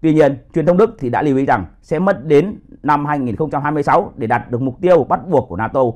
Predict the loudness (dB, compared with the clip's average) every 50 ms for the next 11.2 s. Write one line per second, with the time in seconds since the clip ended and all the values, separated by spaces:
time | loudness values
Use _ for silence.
0 | -8 -14 -8 -4 0 0 0 -2 -2 -4 -2 -2 -2 -2 -2 -4 -2 -2 -4 -2
1 | -2 -4 -4 -4 -2 0 0 0 0 -2 -6 -12 _ _ -6 -4 -4 -4 -4 -4
2 | -4 -4 -4 -6 -6 -8 -10 -6 -2 0 0 0 0 -2 -8 -14 -6 0 2 4
3 | 4 4 4 2 0 -2 -2 -2 2 2 2 2 2 -2 -16 -20 -20 -12 -8 -4
4 | -4 -2 0 -2 -2 -2 -2 -2 -2 -2 -2 0 0 0 0 0 -2 -2 0 0
5 | 2 0 0 -2 -2 -2 -2 -2 -2 -2 -4 -4 -4 -4 -6 -2 2 2 2 2
6 | 0 -4 -14 -8 -2 0 0 2 2 2 2 2 2 4 4 4 4 2 0 -6
7 | -10 -8 -2 2 2 2 0 -2 -18 -10 _ -2 0 0 0 0 0 0 0 0
8 | 0 -2 -4 -4 -2 -2 -2 -2 -2 -4 -6 -4 -4 -4 -4 -4 -6 -4 -4 -6
9 | -4 -4 -6 -4 -2 0 2 2 2 0 -4 -6 -8 -6 -4 -4 -4 -4 -2 -2
10 | -2 -2 -4 -8 -14 -10 -6 -6 -4 -2 -2 0 0 0 0 0 0 2 4 4
11 | 4 4 0